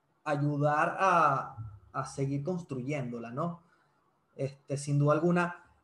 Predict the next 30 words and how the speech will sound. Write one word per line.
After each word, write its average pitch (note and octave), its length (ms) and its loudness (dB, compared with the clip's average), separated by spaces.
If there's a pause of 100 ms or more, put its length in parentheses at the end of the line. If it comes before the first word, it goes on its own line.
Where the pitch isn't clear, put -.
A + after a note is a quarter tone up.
(420)
yo D#3 200 -4
creo E3 200 2
que F3+ 120 4
la, D3+ 180 4
la D3 340 2
situación C#3+ 680 -2
país E3+ 320 2
también F3 260 0
ha E3+ 80 0
influenciado D#3 640 0
muchísimo D3 680 -2
en C3 120 -6
todas C#3+ 280 0
las - 80 -6
consecuencias C#3 720 -4
de, C#3 420 -2 (380)
en C#3+ 220 -4
el, C3+ 220 -6
en C#3 100 -6
la C3 80 -10
selección B2+ 400 -10
del C#3+ 80 -4
surfing D#3+ 260 -8
venezolano. D3+ 720 -2 (1700)
Pero D#3 720 4
nada, E3+ 480 0
este, D3 640 -2
proyectos D#3+ 540 2
como F3 280 2
este, G3+ 880 0